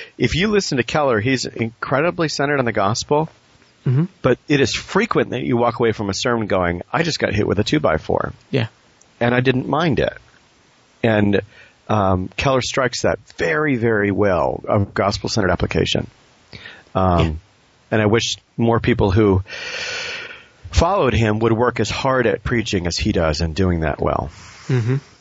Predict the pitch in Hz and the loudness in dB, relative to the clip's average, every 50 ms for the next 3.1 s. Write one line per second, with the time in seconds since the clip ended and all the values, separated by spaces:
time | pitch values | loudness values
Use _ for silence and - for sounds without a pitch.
0 | _ _ _ _ _ _ - - 165 143 - - 214 233 - - - 170 143 131 | _ _ _ _ _ _ -6 -2 -2 0 0 0 0 -2 0 -2 0 0 0 0
1 | - - 131 123 120 - 139 139 151 - - - 147 127 117 - 127 120 113 117 | 0 -2 -2 -2 0 0 0 0 0 -2 -4 -2 -2 -2 -2 0 -2 -2 0 -2
2 | 113 107 123 110 113 120 123 117 127 117 107 101 - - - 113 110 107 107 104 | -2 -2 -2 0 0 0 0 0 -2 -2 -4 -4 -6 -6 -4 -4 -2 -2 -2 -4
3 | 101 107 | -6 -10